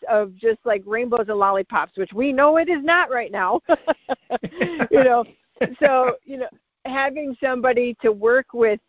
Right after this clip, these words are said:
Speaker 1: us, you know, and people are gonna feel, are they, you know, if they resonate with you, they might wanna talk to you or see what, you know, what you do to possibly help them. Um, I'll definitely get the report out, and I'll, I'll do it through the email, uh, where people can get that. But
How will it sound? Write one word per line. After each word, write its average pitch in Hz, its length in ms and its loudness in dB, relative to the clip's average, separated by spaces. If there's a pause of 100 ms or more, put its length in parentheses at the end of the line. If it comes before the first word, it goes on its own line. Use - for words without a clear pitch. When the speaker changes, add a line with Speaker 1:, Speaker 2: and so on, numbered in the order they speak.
(160)
Speaker 1:
us, 185 260 2 (120)
you 240 180 -4
know, 233 100 0
and 262 340 2
people 294 380 -4
are 294 140 2
gonna 254 240 -2
feel, 392 240 0
are 208 220 0
they, 208 140 0
you 202 140 -2
know, 202 60 -4
if 190 60 -12
they 202 120 -2
resonate 233 420 0
with 208 140 -2
you, 233 100 -2
they 240 120 2
might 196 140 0
wanna 196 220 -2
talk 294 220 2 (100)
to 269 60 -4
you 269 140 0
or 214 200 4
see 240 120 -4
what, 214 260 2 (340)
you 233 80 -4
know, 226 100 4
what 220 200 0
you 208 120 -8
do 208 140 0
to 202 80 -2
possibly 208 420 -4
help 247 360 0
them. 196 260 2 (400)
Um, 185 360 2
I'll 233 160 6
definitely 254 360 0
get 220 220 0
the 196 80 -8
report 196 540 -4 (220)
out, 185 340 2
and 202 140 -4
I'll, 190 140 0 (180)
I'll 190 100 0
do 214 180 0
it 214 160 4
through 202 120 -8
the 220 220 -8
email, 196 560 0
uh, 180 120 -2
where 180 160 -4
people 196 240 -4
can 196 140 -2
get 202 220 6
that. 190 220 4
But 196 200 2